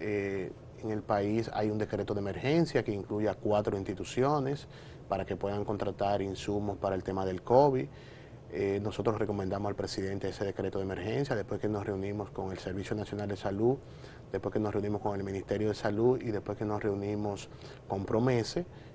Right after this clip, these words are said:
que nos dimos cuenta que había una situación y un riesgo de desabastecimiento de insumos y medicamentos para enfrentar el covid y para poder garantizar el abastecimiento y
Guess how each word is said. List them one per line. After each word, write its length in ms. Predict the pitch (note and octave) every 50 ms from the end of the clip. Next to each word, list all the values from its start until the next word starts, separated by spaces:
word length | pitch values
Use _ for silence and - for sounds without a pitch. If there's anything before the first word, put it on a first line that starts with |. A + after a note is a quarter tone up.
| -
que 80 | - G#2+
nos 120 | G#2 G2+
dimos 200 | G2+ G#2 G#2+ G#2+
cuenta 320 | - - G#2 G2 G#2 A#2 C#3
que 80 | - A#2
había 140 | G2 G2+ G2+
una 100 | G#2 F#2
situación 640 | - - G2+ G2+ F#2+ - - G#2 G2 G2 G2 G2+ -
y 60 | -
un 160 | A#2+ A2 G#2+ -
riesgo 320 | - A#2 G#2 A2 A#2 G#2+
de 100 | G2+ G2
desabastecimiento 1300 | F#2+ F#2+ F2 - - F#2+ F#2+ F#2 - - F#2 - - F2+ F2 F#2+ G#2 A2+ C#3 D3+ C#3 C#3 A#2+ A2 A2
de 80 | G#2+ G2+
insumos 420 | G2+ F#2 - - G#2 G#2+ A#2 G#2+
y 40 | G#2
medicamentos 640 | G#2 G2+ G2 F#2+ - G2 G2 A2 C3 D3+ D3+ - B2+
para 120 | A#2+ A2
enfrentar 340 | G#2+ G2+ A2 G#2 G2+ G#2+ G#2+
el 100 | A2 A2+ A2+
covid 360 | - C#3 B2+ B2 A#2+ B2+ C#3 - - - - - - - - - -
y 160 | A#2 A#2+ B2
para 220 | A#2+ A#2 A2 G#2+ G#2
poder 460 | - A2 G#2+ G#2 A2 A2+ A#2 A#2+ B2+
garantizar 760 | A#2+ A#2 A2+ A#2 A#2 A2+ A2 - - B2+ A#2 A#2 A#2 A2 A2 - - - - - - - - -
el 140 | - G#2+ -
abastecimiento 1080 | G2+ G#2 G2 - - G2 - A2 G#2 A2 A#2+ B2+ B2+ B2 A#2+ A#2 A2+ A2 G#2+ G#2+ G2+ -
y 760 | - F2+ G2+ G#2 G2+ G2+ G2+ G2+ G2+ G2 G2 G2 F#2+ F#2 -